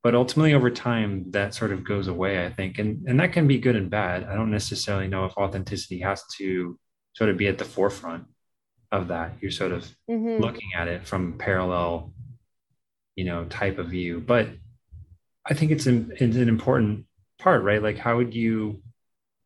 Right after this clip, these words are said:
Speaker 1: I guess, when you get involved, let's say, whether they're sign painters, I'm sure that there's, like, you have a sign collective that you attend, uh,
Speaker 2: Mm-hmm.
Speaker 1: which is cool. I think that it's, like,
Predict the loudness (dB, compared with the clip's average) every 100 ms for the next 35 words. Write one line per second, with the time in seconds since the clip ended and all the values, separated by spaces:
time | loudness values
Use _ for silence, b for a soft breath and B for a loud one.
0 | -8 -4 -2 -2 0 2 2 2 2 4
1 | 4 0 0 0 0 -2 -6 -8 -4 -4
2 | -2 0 2 2 -2 -8 _ _ _ _
3 | _ _ _ 0 2 4 2 2 0 -2
4 | -4 -2 -4 -6 -12 -20 -20 -20 _ -4
5 | 0 2 2 2 0 0 0 0 -2 -6
6 | -4 -2 0 2 2 0 0 -2 -2 -4
7 | -6 -4 -4 -4 -4 -8 -8 -6 -6 -6
8 | -8 -10 -6 -4 -2 -4 -6 -14 _ _
9 | _ _ _ -2 0 2 2 0 2 2
10 | 2 4 4 4 2 -2 0 2 0 0
11 | 2 2 0 -4 -4 -4